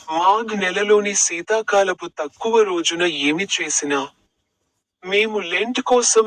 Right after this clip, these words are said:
మాస్కు వెళ్తాము మరియు నలభై రోజుల లెంట్లో మీకు బూడిద బుధవారం ఇవ్వడానికి మాతో చేరతాము.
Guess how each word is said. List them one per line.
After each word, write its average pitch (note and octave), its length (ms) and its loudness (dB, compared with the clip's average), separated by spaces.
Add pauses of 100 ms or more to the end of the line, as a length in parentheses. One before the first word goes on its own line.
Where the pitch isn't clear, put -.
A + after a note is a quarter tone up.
(140)
మాస్కు D#3+ 440 2
వెళ్తాము E3 600 0
మరియు D#3 380 0
నలభై E3+ 560 2
రోజుల G3+ 420 4
లెంట్లో D#3+ 520 0
మీకు F3 340 0
బూడిద G3 480 0
బుధవారం E3 720 0
ఇవ్వడానికి D3 720 -2
మాతో G#3 480 2
చేరతాము. D3 840 -4